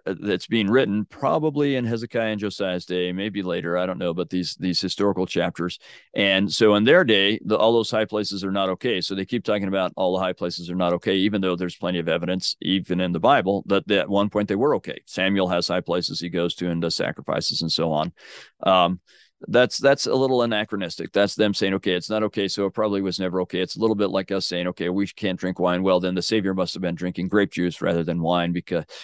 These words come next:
we try to retroject the word of wisdom, but it, that wasn't a prohibition. They, they could drink wine, right? So we see them doing that a little bit. Rabshakeh comes and tries to strike some fear into them. "Okay, first of all,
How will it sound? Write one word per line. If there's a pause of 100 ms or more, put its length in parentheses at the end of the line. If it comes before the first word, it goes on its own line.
(160)
we
try
to
retroject
the
word
of
wisdom,
but (100)
it, (520)
that
wasn't
a
prohibition.
They,
they
could
drink
wine,
right?
So (460)
we
see
them
doing
that
a
little
bit. (360)
Rabshakeh
comes
and
tries
to
strike
some
fear
into
them. (200)
"Okay,
first
of
all,